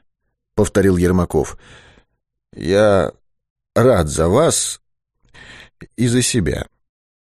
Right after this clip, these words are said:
Быков смущенно хмыкнул. Весь обратный путь по равнине вдоль ручья они молчали. И только сворачивая к кургану,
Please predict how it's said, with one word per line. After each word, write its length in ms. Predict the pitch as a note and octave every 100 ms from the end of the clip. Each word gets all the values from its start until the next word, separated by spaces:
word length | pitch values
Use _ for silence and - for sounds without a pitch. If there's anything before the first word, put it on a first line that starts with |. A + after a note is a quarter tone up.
| _
Быков 400 | - C3+ D3 B2
смущенно 560 | - F2+ - F#2 F#2 F2+
хмыкнул. 520 | - D#2+ C#2 G#1+ G1+ _ _ _ _ _ _ _
Весь 300 | - B2+ D3+
обратный 520 | D3 F2+ B2+ - F#2+ F#2
путь 320 | B2+ C3 -
по 120 | F#2
равнине 500 | F2+ E2+ G#2+ A2+ F#2+
вдоль 300 | D#2 G2 F2+
ручья 520 | D#2+ - E2 G2 B2+
они 320 | - E2 E2
молчали. 680 | F#2 E2+ E2 - D#2+ C2 G1+ - _ _ -
И 80 | -
только 360 | G#2+ A2 G2
сворачивая 680 | - E2+ G2 G#2+ - F2+ E2+
к 80 | -
кургану, 760 | D#2+ D2+ E2 A#2 B2 A#2 G#2